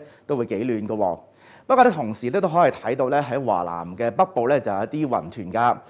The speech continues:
咁其實咧嗰邊嘅氣壓咧就正在上升緊。咁我哋預料呢一道冷鋒咧今朝咧就會形成㗎啦。兼且咧喺星期五嘅朝早咧就會橫過咧廣東沿岸地區。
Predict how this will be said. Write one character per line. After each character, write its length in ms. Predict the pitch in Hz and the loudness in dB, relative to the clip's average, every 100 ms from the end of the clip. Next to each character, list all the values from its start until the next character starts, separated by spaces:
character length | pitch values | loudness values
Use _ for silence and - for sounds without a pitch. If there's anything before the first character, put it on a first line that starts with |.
| - - - | -20 -20 -2
咁 160 | 220 | 0
其 120 | 220 139 | 2 2
實 100 | 156 | 2
咧 100 | 190 | 2
嗰 240 | - 233 | 2 0
邊 220 | 202 196 | -2 0
嘅 60 | 156 | -2
氣 300 | 143 131 131 | 0 -2 0
壓 160 | 131 - | -2 0
咧 160 | 147 143 | 0 0
就 140 | 104 | -2
正 160 | 110 107 | -4 -4
在 100 | 104 | -4
上 240 | 113 95 | -6 -6
升 220 | 147 160 | -4 0
緊。 260 | 123 110 165 - - - | 0 0 -2 -10 -20 -8
咁 100 | 123 156 | 0 4
我 100 | 170 | 4
哋 40 | |
預 240 | 123 120 | 2 -2
料 140 | 117 120 | -2 0
呢 80 | 156 | 2
一 80 | |
道 120 | 151 107 | 2 -2
冷 360 | 95 95 135 | -4 -6 -6
鋒 160 | 180 180 | -4 -4
咧 100 | 175 | 0
今 300 | 170 175 180 | 2 2 -2
朝 200 | 147 175 | -2 0
咧 120 | 170 | 2
就 120 | 120 | 0
會 140 | 104 113 | -2 -2
形 180 | 98 98 | -4 -6
成 220 | 110 104 | -6 -2
㗎 80 | 123 | 2
啦。 240 | 131 - - - _ | 2 0 -8 -20 _
兼 180 | 220 220 | -2 0
且 160 | 165 | 0
咧 80 | 175 | 0
喺 160 | 156 131 | 0 -4
星 180 | 175 | -4
期 220 | 165 117 - | -4 -6 -10
五 200 | 101 110 | -8 -4
嘅 80 | 135 | -4
朝 220 | 143 160 | 0 0
早 160 | 139 107 | 0 -2
咧 100 | 131 | -2
就 120 | 117 | -4
會 80 | 101 | -6
橫 360 | 90 80 82 | -6 -8 -8
過 160 | 92 113 | -6 -2
咧 120 | 127 | -2
廣 200 | 113 98 | -2 -4
東 140 | 127 131 | -4 -6
沿 120 | 90 | -6
岸 120 | 92 | -6
地 140 | 107 | -6
區。 100 | 101 | 0